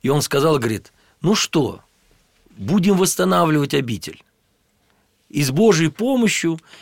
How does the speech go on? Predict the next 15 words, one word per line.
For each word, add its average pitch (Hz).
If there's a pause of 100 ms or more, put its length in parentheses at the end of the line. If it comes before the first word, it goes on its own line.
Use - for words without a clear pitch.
(300)
И 180
что-то 202
дальше 147
он 110
сказал, 101
да. 131
Я 131
про 139
себя 139
как 127
директор 135
стою, 131
стою, 170
смотрю, 123
думаю: 92